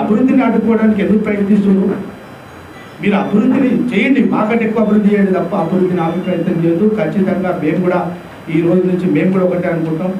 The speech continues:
మా కార్యకర్తలకు ఏం జరిగినా, మాకేం జరిగినా కూడా ఖచ్చితంగా పరిణామాలు వేరే ఉంటాయి. ఎందుకంటే మేము పెద్దన్న పాత్ర పోషిస్తున్నాం. ఎందుకు నిన్న మొన్నటి వరకు అందరం కలిసే ఉన్నాం, కలిసే తిరిగినాం, కలిసి అందరం ఒక పార్టీ ఉన్నామని. ఇక మీరు ఆ విధంగా చేస్తే అంత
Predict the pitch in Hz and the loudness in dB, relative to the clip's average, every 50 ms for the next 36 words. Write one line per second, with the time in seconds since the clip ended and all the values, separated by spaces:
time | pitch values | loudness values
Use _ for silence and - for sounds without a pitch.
0 | - 156 160 160 151 151 160 160 170 180 180 175 - 180 170 175 170 165 165 165 | -8 -8 -6 -6 -6 -6 -6 -6 -4 -4 -4 -4 -4 -4 -4 -4 -4 -4 -4 -4
1 | 160 165 165 165 160 160 165 170 165 156 156 151 160 - 170 165 165 165 165 160 | -2 -2 -2 -2 -2 -2 -2 -4 -4 -4 -4 -4 -6 -6 -4 -4 -4 -2 -2 -2
2 | 160 156 156 156 156 156 156 156 156 151 156 175 160 156 160 156 156 147 143 143 | -2 -2 -2 -2 -4 -4 -6 -6 -8 -8 -8 -8 -6 -6 -4 -4 -4 -6 -6 -8
3 | - - - - - - - - - - 147 151 165 170 170 165 165 165 160 156 | -10 -12 -16 -16 -18 -18 -18 -14 -10 -6 -4 -2 -2 0 0 0 0 0 0 0
4 | 151 156 160 156 156 151 151 165 180 190 - 165 165 180 190 185 190 185 - - | 0 0 0 0 0 0 0 -2 -2 -2 -2 -2 0 0 0 0 0 0 -2 -2
5 | 180 170 165 165 160 160 160 156 151 185 185 175 165 170 170 165 165 165 160 156 | -2 -2 -2 -2 -2 -2 -2 -2 -2 -2 -2 -2 -2 -4 -6 -6 -6 -6 -6 -4
6 | 160 165 156 160 156 156 165 165 160 156 151 156 165 160 165 160 151 151 165 160 | -2 -2 -2 -2 -4 -4 -4 -2 -2 -2 -2 -2 0 0 0 0 0 0 -2 -2
7 | 160 165 165 160 156 156 160 160 151 151 147 147 160 160 151 127 127 151 - 190 | -4 -4 -6 -6 -6 -4 -4 -4 -4 -6 -6 -6 -4 -6 -6 -6 -8 -8 -6 -4
8 | - 156 151 156 165 165 190 - - - - - - - 165 175 190 190 220 214 | -4 -2 -2 -2 -4 -4 -6 -8 -10 -14 -16 -16 -12 -8 -6 -2 -2 0 0 0
9 | 202 190 - 190 185 180 185 185 180 175 160 160 202 196 190 165 170 185 185 165 | 2 2 2 2 2 2 2 0 0 0 -2 -2 0 0 0 0 0 0 0 0
10 | 165 - - 190 - - - 165 156 151 156 156 - - 208 - - - - - | 0 -2 -2 -2 -2 -4 -4 -6 -6 -4 -4 -2 -2 -2 -2 -4 -6 -10 -14 -10
11 | - 170 180 185 180 190 196 208 190 180 190 196 208 214 214 214 208 208 202 196 | -4 -2 -2 0 0 2 2 2 2 2 2 2 2 4 4 2 2 2 2 2
12 | - 196 170 165 - 190 185 | 0 0 -2 -4 -4 -4 -4